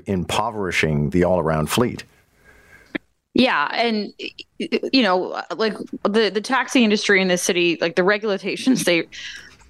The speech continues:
Speaker 2: I don't think the taxi industry has, has done themselves any favors historically. I think they're, it's better than it used to be, but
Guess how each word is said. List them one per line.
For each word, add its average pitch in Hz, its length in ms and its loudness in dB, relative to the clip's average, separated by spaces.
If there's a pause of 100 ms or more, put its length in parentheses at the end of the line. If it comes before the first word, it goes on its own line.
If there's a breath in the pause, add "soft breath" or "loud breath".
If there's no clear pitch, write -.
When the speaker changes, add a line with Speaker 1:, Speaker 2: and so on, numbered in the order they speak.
(160)
Speaker 2:
I 262 120 2
don't 320 120 -2
think 302 160 -4
the 254 80 2
taxi 240 280 2
industry 214 360 4
has, 170 200 -4
has 175 140 2
done 185 160 2
themselves 170 340 2
any 165 140 -2
favors 175 560 0
historically. 180 580 4
I 196 40 2
think 190 160 -2
they're, 160 180 4
it's - 140 -6
better 175 260 0
than 170 140 -8
it 131 60 -10
used 170 240 0
to 214 60 2
be, 262 220 4
but 170 320 0